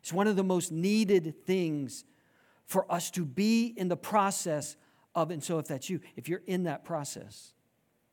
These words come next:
be patient with yourself.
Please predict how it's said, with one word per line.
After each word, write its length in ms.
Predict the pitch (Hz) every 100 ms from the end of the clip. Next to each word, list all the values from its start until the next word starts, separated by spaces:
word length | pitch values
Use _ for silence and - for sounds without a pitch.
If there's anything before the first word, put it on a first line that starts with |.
| _ _ _ _ _ _ _ _ _ _ - _
be 100 | 147
patient 460 | 143 165 160 139 -
with 140 | 110
yourself. 380 | 110 92 - -